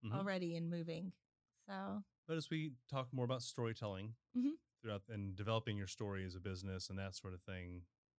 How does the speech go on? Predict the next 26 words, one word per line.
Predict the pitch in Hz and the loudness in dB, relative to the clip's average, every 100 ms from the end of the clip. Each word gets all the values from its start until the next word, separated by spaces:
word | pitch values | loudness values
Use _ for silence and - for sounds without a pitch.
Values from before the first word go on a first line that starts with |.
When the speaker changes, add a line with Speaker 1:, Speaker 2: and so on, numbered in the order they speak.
| _ | _
Speaker 1:
throughout | 104 98 | -4 -4
the | 98 | -4
rest | 92 - | -6 -6
of | 90 | -10
this | 90 87 - - - | -8 -4 -2 -2 -4
year, | 113 95 113 190 196 _ _ _ _ - | -10 -8 -6 -8 -12 _ _ _ _ -14
Speaker 2:
Mm-hmm. | 98 | -10
Speaker 1:
uh, | 95 110 104 | -10 -10 -8
we'll, | 107 110 | -4 -2
we'll | 101 | -2
dig | 98 92 | -4 -4
more | 95 90 | -6 -6
into | 85 | -8
that. | 82 82 98 | -8 -10 -10
But | 95 - | -10 -6
for | 104 | -6
now, | 147 202 | -4 -6
I | 113 | -6
think | 127 233 | -6 -8
we're | - | -10
about | - 127 - | -10 -12 -10
done. | - 180 - | -10 -6 0
Speaker 2:
I | |
think | 381 539 523 | 2 4 6
we | 427 | 8
are. | 381 403 | 8 6